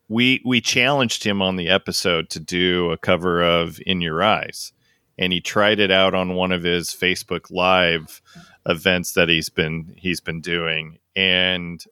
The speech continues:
after he did it the first time, he was like, "I probably need to work on that a little bit more." And so, you know, I, I periodically will watch them, but I saw on the set list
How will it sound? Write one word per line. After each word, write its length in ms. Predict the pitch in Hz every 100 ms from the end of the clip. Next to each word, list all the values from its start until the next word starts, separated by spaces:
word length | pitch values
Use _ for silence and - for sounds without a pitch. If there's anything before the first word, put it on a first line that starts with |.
| -
after 300 | 92 95 87
he 200 | 80 92
did 200 | 85 90
it 140 | 87
the 80 | -
first 320 | - 98 90
time, 160 | - 87
he 80 | 87
was 140 | 87
like, 180 | 101 -
"I 320 | - 294 269 269
probably 320 | - 294 233
need 180 | 160 139
to 80 | 123
work 320 | 104 110 -
on 160 | 98 92
that 180 | 87 87
a 40 |
little 240 | 85 87 82
bit 180 | 78 76
more." 360 | 82 76 73 - - - - - - -
And 140 | 90
so, 520 | - 92 90 90 90 - _ _ _
you 100 | -
know, 120 | 92 90
I, 100 | 95 - _ -
I 80 | 101 -
periodically 720 | - 113 110 98 101 - 98
will 220 | 92 92 90
watch 420 | 92 92 - -
them, 320 | 90 85 85 92
but 140 | 87
I 100 | 85
saw 380 | - 95 90 92
on 200 | 85 85
the 340 | 85 80 82
set 360 | 80 - 110 107
list 580 | 90 85 82 - -